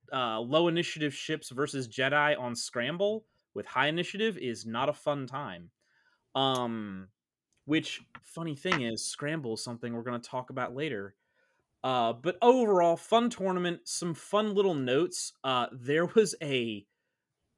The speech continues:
extremely, almost alarming amount of, um, First Order players. Uh, there were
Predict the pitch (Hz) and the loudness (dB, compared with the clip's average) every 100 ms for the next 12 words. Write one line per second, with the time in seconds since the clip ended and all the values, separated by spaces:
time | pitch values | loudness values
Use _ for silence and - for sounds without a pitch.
0 | _ _ 160 - - - - - 147 233 | _ _ -6 -6 -10 -10 -12 -8 -4 0
1 | 339 320 220 - 196 220 202 - - 151 | 0 0 0 0 0 2 2 -2 -2 0
2 | 123 110 113 143 170 165 151 123 107 107 | -2 -4 0 0 2 0 0 -2 -2 -2
3 | 156 - - _ _ _ _ _ - 131 | -4 -8 -14 _ _ _ _ _ -6 2
4 | 131 123 113 120 117 110 107 95 90 82 | 4 2 0 0 0 -2 -6 -10 -12 -16
5 | 87 113 _ _ _ - - - 156 - | -20 -20 _ _ _ -20 -8 -4 -4 -2
6 | 120 151 185 233 226 277 - - - _ | -2 0 0 2 2 0 -4 -10 -14 _
7 | _ _ _ - 135 127 123 180 190 151 | _ _ _ -2 0 2 4 4 6 4
8 | 98 | 4